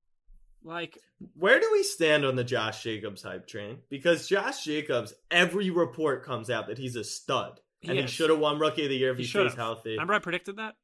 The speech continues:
Speaker 2: But over Kamara?
Speaker 1: Is he? No, he's, he's
Speaker 2: Yeah,
Speaker 1: tied. He's
Speaker 2: yeah.
Speaker 1: tied. They're
Speaker 2: Well,
Speaker 1: both
Speaker 2: yeah,
Speaker 1: eighty-eight.
Speaker 2: but they put him nine on the list. They put him nine on the
Speaker 1: Yeah,
Speaker 2: list.
Speaker 1: I don't get the Alvin Kamara disrespect
Speaker 2: It's
Speaker 1: whatsoever.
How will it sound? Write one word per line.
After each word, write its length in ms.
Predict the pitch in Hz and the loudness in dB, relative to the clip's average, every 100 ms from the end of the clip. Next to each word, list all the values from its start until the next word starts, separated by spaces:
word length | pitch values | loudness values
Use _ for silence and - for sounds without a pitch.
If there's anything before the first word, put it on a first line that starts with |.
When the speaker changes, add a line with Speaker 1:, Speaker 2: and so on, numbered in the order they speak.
| _ _ _ _ | _ _ _ _
Speaker 2:
But 160 | 165 - | 2 4
over 320 | 160 208 233 | 4 4 0
Kamara? 520 | 139 104 101 127 202 _ _ _ _ _ _ - - - - _ _ _ - | -4 -6 -6 -8 -10 _ _ _ _ _ _ -14 -14 -18 -20 _ _ _ -20
Speaker 1:
Is 260 | 233 127 | -20 -18
he? 180 | 262 320 _ | -16 -16 _
No, 180 | 175 156 | -10 -8
he's, 180 | 127 - | -8 -12
he's 240 | 156 110 | -14 -4
Speaker 2:
Yeah, 140 | 123 180 | 2 4
Speaker 1:
tied. 200 | 196 117 120 | 4 2 -6
He's 120 | 123 | -2
Speaker 2:
yeah. 80 | 190 | 2
Speaker 1:
tied. 260 | 175 117 | 2 2
They're 80 | 165 | 2
Speaker 2:
Well, 100 | 156 | 6
Speaker 1:
both 100 | 165 | 8
Speaker 2:
yeah, 180 | 190 117 | 8 8
Speaker 1:
eighty-eight. 180 | 185 131 | 4 0
Speaker 2:
but 60 | |
they 120 | 123 127 | 0 -2
put 200 | 156 147 | 0 0
him 140 | 135 | 0
nine 260 | 135 127 123 | 0 0 -2
on 140 | 113 | -4
the 60 | 104 | -8
list. 240 | 85 - | -10 -10
They 80 | 98 | -12
put 140 | 110 | -12
him 100 | 104 | -12
nine 140 | 92 78 | -12 -14
on 180 | 71 67 | -14 -2
the 60 | |
Speaker 1:
Yeah, 100 | 208 | 4
Speaker 2:
list. 100 | 175 | 8
Speaker 1:
I 40 | 240 | 8
don't 200 | 311 185 | 6 4
get 220 | 208 - | 2 4
the 140 | 185 | 6
Alvin 260 | 175 175 170 | 8 8 2
Kamara 420 | 160 147 160 143 | -4 0 2 0
disrespect 680 | 147 - 139 - - 113 - - _ _ - | -4 -8 -12 -8 -6 -6 -10 -20 _ _ -8
Speaker 2:
It's 80 | |
Speaker 1:
whatsoever. 560 | 139 175 123 156 147 | 2 2 2 2 2